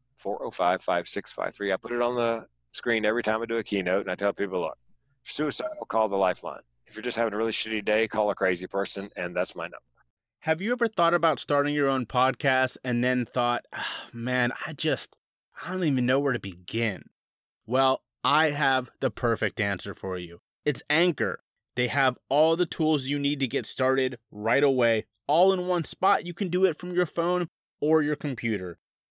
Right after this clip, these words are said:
Speaker 2: They'll even distribute for you, so you don't have to go looking for places to get your podcast out. But the best part is it's all free. That's right. You can sign up today without any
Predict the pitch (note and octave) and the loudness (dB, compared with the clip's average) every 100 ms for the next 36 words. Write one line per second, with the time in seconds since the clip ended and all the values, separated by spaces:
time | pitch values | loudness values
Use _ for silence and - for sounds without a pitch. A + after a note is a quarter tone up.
0 | _ D3+ E3 G#3 A3 G3+ F#3 - C4+ A#3 | _ 2 2 2 0 0 -4 -4 -6 -4
1 | F3 C3+ B2 A2 G#2 F#2 D3+ F3 F3+ F3 | -6 -2 0 0 0 -4 -2 -2 -2 -2
2 | D3+ E3 B2 A2 D3+ D#3 B2+ A#2+ - B2 | 2 2 2 2 2 0 0 -2 0 0
3 | A2+ - A#2 - _ - A#2 A2 - G#2 | 0 -2 -6 -8 _ -8 -2 -2 -2 -4
4 | - A#2+ A#2 - G#2 G2 - F#2+ F#2+ _ | 0 2 2 0 -4 -2 -4 -6 -8 _
5 | _ - B2+ B2+ A2+ - - B2+ E3 - | _ -4 0 0 -2 -4 2 2 2 -4
6 | - C3 E3+ - _ _ E3+ D#3+ F#3 - | 0 4 4 2 _ _ -4 -2 -4 -2
7 | D3 D3+ D#3 D3+ - _ - - C#3+ C3 | 2 4 6 4 -2 _ -20 -8 0 2
8 | A#2 F2 - _ - C3 - G#3 G3 - | 2 0 -10 _ -2 0 2 4 4 4
9 | _ E3 E3 D#3+ - D#3+ F3 F3 - F#3 | _ -8 -2 -2 0 -2 2 0 2 0
10 | C#3+ B2+ B2 - _ - C3 B2 B2 B2 | 2 2 2 -2 _ 0 0 2 2 2
11 | _ _ _ D#3 E3+ F3 E3 | _ _ _ 0 2 2 -2